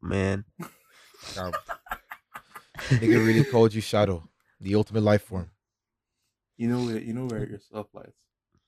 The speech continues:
Speaker 1: But yeah, what were you saying, Sayo?
Speaker 3: Now, I was saying I hate alcohol because <laughs> I went to one of my good friend's house, yeah, and he just turned
Speaker 1: Mm-hmm.
Speaker 3: eighteen. So you know him, you boys wanted to try alcohol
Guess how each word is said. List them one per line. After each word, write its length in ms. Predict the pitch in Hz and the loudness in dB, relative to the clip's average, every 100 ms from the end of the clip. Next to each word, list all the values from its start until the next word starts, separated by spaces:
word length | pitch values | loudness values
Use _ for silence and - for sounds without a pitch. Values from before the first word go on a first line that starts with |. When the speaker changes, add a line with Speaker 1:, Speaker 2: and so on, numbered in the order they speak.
| _ _ _ | _ _ _
Speaker 1:
But 120 | - 107 | -2 2
yeah, 220 | 107 101 | 4 2
what 300 | 95 95 117 | 2 2 2
were 60 | |
you 140 | 123 117 | 2 0
saying, 240 | 117 113 | -2 -2
Sayo? 420 | 110 107 107 110 - _ _ _ _ - | -2 -2 -2 -4 -12 _ _ _ _ -2
Speaker 3:
Now, 160 | 110 160 | 2 2
I 40 | |
was 140 | 143 | 0
saying 260 | - 117 110 113 | -2 -4 -4 -2
I 120 | 113 | -2
hate 180 | 113 104 | -4 -8
alcohol 460 | 101 104 - 101 98 104 | -8 -10 -10 -14 -14 -16
because 360 | 107 101 101 - - - 196 110 | -8 -8 -8 -10 -6 0 0 0
<laughs> 240 | _ _ | _ _
I 60 | 123 | 0
went 160 | 160 175 | 0 0
to 80 | 147 | -10
one 100 | 139 | -8
of 20 | |
my 100 | 101 | -8
good 220 | 98 117 | -8 -14
friend's 340 | - 113 107 - | -8 -10 -10 -12
house, 240 | 101 92 95 | -12 -12 -14
yeah, 220 | 92 90 _ _ _ _ - | -16 -16 _ _ _ _ -8
and 120 | 104 | -6
he 60 | |
just 200 | 107 135 104 | -2 -2 0
turned 140 | 113 | 0
Speaker 1:
Mm-hmm. 60 | 104 | 0
Speaker 3:
eighteen. 380 | - 113 95 _ _ _ _ | -4 -6 -6 _ _ _ _
So 200 | - 113 | -4 0
you 120 | 107 | 2
know 80 | 127 | 2
him, 320 | 123 110 104 107 | 0 -2 -4 -8
you 220 | 117 113 _ 131 | -8 -8 _ 2
boys 180 | 135 | 2
wanted 220 | 120 117 110 | 2 -6 -6
to 60 | |
try 140 | 110 107 | -8 -10
alcohol 300 | - 107 | -8 -14